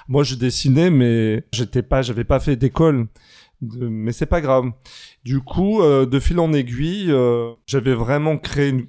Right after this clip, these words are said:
une collection. D'abord pour m'amuser, mais après beaucoup plus sérieusement.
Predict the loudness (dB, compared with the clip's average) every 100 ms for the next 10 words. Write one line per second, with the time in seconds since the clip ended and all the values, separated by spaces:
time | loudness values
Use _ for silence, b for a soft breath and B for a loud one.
0 | -6 -4 -2 -2 -2 -6 -6 -6 -8 _
1 | _ _ _ _ _ -12 -2 0 2 2
2 | 2 2 4 2 2 0 0 0 -2 -4
3 | -8 -8 -2 -2 -2 -4 -2 -2 -2 -2
4 | -2